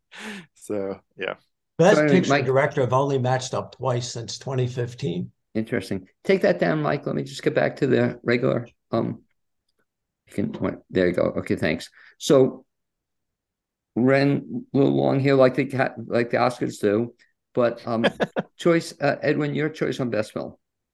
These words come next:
Speaker 1: Yeah, but nobody got slapped, so it's okay.
Speaker 3: <laughs> Yet. <laughs> Your choice.
Speaker 1: Uh, all right, Best Picture. Um,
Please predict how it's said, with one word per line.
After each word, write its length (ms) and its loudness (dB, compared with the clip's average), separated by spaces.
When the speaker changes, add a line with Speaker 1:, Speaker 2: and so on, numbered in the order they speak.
Speaker 1:
Yeah, 80 4
but 160 0
nobody 320 4
got 200 2
slapped, 400 -2
so 120 -8
it's 140 -12
okay. 280 -6
Speaker 3:
<laughs> 720 0
Yet. 420 2
<laughs> 1600 -2
Your 180 4
choice. 220 0
Speaker 1:
Uh, 360 2
all 100 2
right, 180 0
Best 240 0
Picture. 920 0
Um, 800 -4